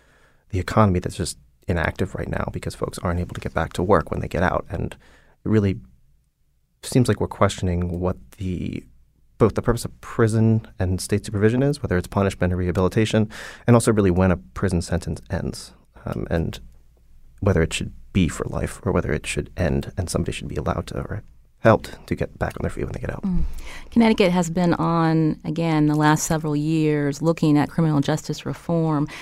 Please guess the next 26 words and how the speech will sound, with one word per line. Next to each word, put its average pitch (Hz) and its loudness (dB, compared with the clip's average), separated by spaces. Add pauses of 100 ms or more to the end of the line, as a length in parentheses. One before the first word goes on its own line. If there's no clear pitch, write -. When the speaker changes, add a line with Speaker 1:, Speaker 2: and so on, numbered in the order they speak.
(140)
Speaker 2:
Does 185 4
Connecticut 202 6
stand 185 6
out 175 6
in 170 4
terms 170 4
of 160 2
having 165 4
these 165 4
repeated 156 2 (240)
discussions 233 6
year 190 4
after 190 4
year 185 2
within 180 2
their 160 2
legislature 170 0
of 151 -2
ways 160 6
to - -4
remedy 160 2
some 156 2
of, 151 0
of 156 -2
these 147 0
challenges? 220 2